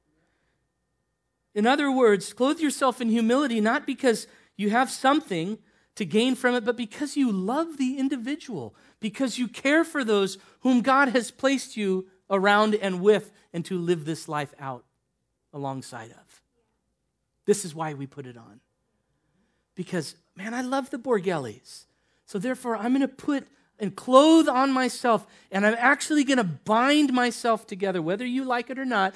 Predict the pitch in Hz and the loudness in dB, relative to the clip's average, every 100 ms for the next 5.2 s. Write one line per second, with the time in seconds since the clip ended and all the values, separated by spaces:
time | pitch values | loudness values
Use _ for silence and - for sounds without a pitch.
0 | - _ - 208 185 214 240 285 269 254 | -8 _ -2 0 2 4 6 4 2 2
1 | 240 - 220 185 - - _ _ 202 202 | 0 0 0 0 -4 -18 _ _ -4 0
2 | 208 196 185 202 185 165 156 151 139 117 | 2 0 -4 -4 -6 -4 -4 -4 -6 -10
3 | - _ _ _ _ _ _ _ _ _ | -18 _ _ _ _ _ _ _ _ _
4 | _ _ _ _ _ _ - 208 208 208 | _ _ _ _ _ _ -2 0 2 0
5 | 185 - | -2 -8